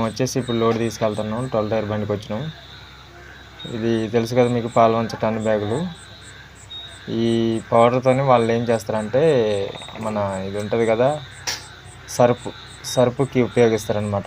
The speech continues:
వైట్ పౌడరు. ఇది వచ్చేసి already యూజ్డ్, యూజ్డే కానీ దీన్ని ఇక వాళ్ళు అట్లా ఉపయోగిస్తున్నారనమాట. ఏదైనా పనికిరాంది అనేది ఉండదు, ఏదో ఒక పనికి వస్తది,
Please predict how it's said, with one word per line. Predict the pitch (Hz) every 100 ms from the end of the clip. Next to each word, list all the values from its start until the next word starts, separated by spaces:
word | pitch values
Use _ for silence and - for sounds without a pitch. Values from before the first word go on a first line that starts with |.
| 123
వైట్ | 110 104 101
పౌడరు. | 107 98 98 131 175 - - - - -
ఇది | 113 107
వచ్చేసి | 107 135 139
already | 117 120 135 127
యూజ్డ్, | 120 123 117 98 170 175 - - - - - - - - 113
యూజ్డే | 117 123 127 123
కానీ | 123 170 202 127
దీన్ని | 120 117 110 104
ఇక | 101 101
వాళ్ళు | 104 101 101 98
అట్లా | - 101 101
ఉపయోగిస్తున్నారనమాట. | 120 113 110 107 107 101 101 92 - 131 - - - - - 58 - - - - - 113
ఏదైనా | 113 120 120
పనికిరాంది | 120 117 120 117 113 113
అనేది | 110 107
ఉండదు, | 107 101 104 143 - - - - - - - - 113 113
ఏదో | 113 117
ఒక | 110
పనికి | 113 110 107
వస్తది, | 104 104 98